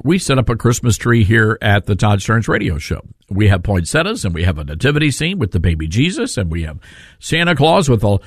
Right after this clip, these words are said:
a long sleigh that you can put delicious candies in, which, by the way, Grace Baker, is now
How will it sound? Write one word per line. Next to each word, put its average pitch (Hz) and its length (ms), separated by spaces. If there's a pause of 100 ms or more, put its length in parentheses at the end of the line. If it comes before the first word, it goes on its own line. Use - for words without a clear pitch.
(220)
a - 100
long 185 520
sleigh 160 640 (260)
that 123 140
you 131 100
can 135 140
put 135 180
delicious 107 400
candies 170 460
in, 82 160
which, 107 200
by 123 160
the 110 100
way, 110 180
Grace 95 260
Baker, 92 380
is 117 260
now 101 300